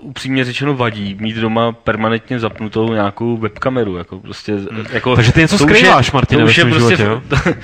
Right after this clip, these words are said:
Speaker 1: <laughs> to už je prostě fakt věc, která jde jako přes čáru toho, kam jako, eh, mně připadá, že to soukromí, jako, víš co, víš co, používám Foursquare, používám takovýhle věci a nevadí mi to, jako,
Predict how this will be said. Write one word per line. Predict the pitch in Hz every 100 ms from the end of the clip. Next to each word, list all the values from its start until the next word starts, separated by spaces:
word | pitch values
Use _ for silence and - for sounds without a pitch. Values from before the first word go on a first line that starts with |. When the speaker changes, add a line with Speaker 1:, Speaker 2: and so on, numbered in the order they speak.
| -
Speaker 1:
<laughs> | - -
to |
už | 135 165
je |
prostě | 151 143 160
fakt | 160 147
věc, | 143 -
která | 143 135
jde | 135
jako | 131 143
přes | - 127
čáru | - 127 131
toho, | 131 127 127
kam | 127 127
jako, | 123 - 131 127 127 95 127 117 113 113
eh, | - - -
mně | 120
připadá, | 127 139 117 117
že | 120 123
to | 123
soukromí, | 127 113 120 120 120
jako, | 117 131
víš | 123 131
co, | 107 - - - _ _ 98
víš | 110 -
co, | 104
používám | 101 113 113
Foursquare, | - 98 90 - - 101 101
používám | 98 98 95 107 104
takovýhle | 101 104 107
věci | 101 110
a | 104
nevadí | 104 117 127 117
mi | 104
to, | 92
jako, | 87 87 98